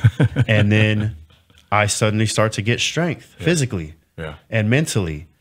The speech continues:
Speaker 2: And then the guy who was living with his, you know, w-, li-, living with a, a very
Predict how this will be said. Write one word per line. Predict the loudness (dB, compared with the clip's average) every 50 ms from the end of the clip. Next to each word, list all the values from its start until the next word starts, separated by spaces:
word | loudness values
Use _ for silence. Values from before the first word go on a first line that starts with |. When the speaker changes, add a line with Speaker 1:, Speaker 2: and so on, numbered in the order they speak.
| _ _ _ -6
Speaker 2:
And | -2 0 2
then | 2 2 0 -2 -2
the | -2 0 2
guy | 4 4 4 4 4 2
who | 2 2 2
was | 2 2 2 2 2
living | 2 4 4 4 4 4
with | 4 2 4
his, | 2 2 2 2 0 -2 -4 -6 -8 -12 _ _ _ _ -2
you | 0 2 2
know, | 2 2 2 0 -2 -4 -8 -18 -20 -20 -20 _ _ _ -8
w-, | -6 -6 -4
li-, | -4 -4 -4 -4 -2
living | 0 0 2 2 2 2 4
with | 4 4
a, | 2 2 0 -2 -4 -6
a | -6 -2
very | 0 2 2 2 2 0 -2 -2 -4